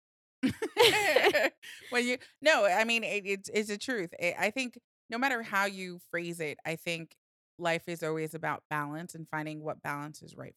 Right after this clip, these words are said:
Speaker 1: for you.
Speaker 2: Absolutely.
Speaker 1: Because I feel that I also, you know, feel like, y-, you know, people do need to live in the present. And I think that, you know, they do ha-, need to be ap-,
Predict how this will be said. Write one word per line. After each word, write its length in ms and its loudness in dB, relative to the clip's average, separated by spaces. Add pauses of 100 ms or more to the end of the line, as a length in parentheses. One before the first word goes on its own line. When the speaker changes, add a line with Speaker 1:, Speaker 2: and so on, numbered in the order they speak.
Speaker 1:
for 60 -20
you. 200 -16 (140)
Speaker 2:
Absolutely. 540 -2
Speaker 1:
Because 160 -2
I 160 0 (100)
feel 340 2
that 420 0 (600)
I 160 6
also, 840 -2 (400)
you 80 -8
know, 160 -4
feel 220 -4
like, 160 -4 (120)
y-, 120 -18 (180)
you 100 -12
know, 120 -6
people 280 -10
do 200 -10
need 180 -8
to 120 -14
live 160 -4
in 100 -10
the 40 -12
present. 540 -6
And 140 -12
I 200 -12
think 260 -14
that, 220 -6 (360)
you 80 -6
know, 100 0
they 140 -2
do 200 -8
ha-, 160 -10
need 220 -6
to 80 -8
be 160 -8
ap-, 80 -8